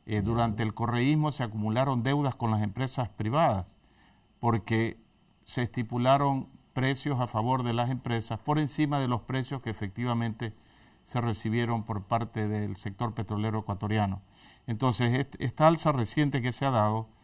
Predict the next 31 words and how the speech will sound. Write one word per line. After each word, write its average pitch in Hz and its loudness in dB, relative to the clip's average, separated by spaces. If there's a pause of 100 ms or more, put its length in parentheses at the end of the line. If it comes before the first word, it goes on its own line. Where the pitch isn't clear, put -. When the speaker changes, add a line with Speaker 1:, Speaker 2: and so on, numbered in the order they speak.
(240)
Speaker 1:
seguramente 139 2
está 143 0
sirviendo 139 2
para 123 2
ir 131 0
pagando 147 4
algunas 135 4
deudas 139 2
que 120 -2
se 104 -4
quedaron 123 2
allí, 120 0 (520)
eh, 107 0
en, 104 -4 (120)
en 113 0
el 113 0
gobierno 123 0
correísta 123 -2
por 110 -2
un 131 -2
mal 143 2
manejo 120 0
del, 101 -4 (480)
de 107 0
la 113 2
política 127 0
de 110 -2
precios 113 -4
del, 101 -4 (120)
del 104 -6
petróleo. 104 -2